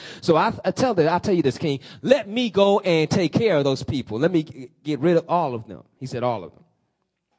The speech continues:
And he said, "Put your king, your signet ring on it so they cannot withdraw this." And, and then look at what he says, "Give me over ten thousand large sacks of silver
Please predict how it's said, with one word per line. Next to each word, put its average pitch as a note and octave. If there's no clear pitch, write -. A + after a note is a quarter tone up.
And D3
he D3+
said, D3+
"Put -
your D#3+
king, A3+
your F#3
signet G#3
ring G3+
on G#3+
it C#3
so D#3+
they D3+
cannot G3
withdraw E3
this." C3+
And, C3
and D3+
then E3
look A#3
at E3
what D#3+
he D#3
says, C3+
"Give A3+
me E3
over C#3
ten B3
thousand A#3
large A#3
sacks -
of F3
silver C#3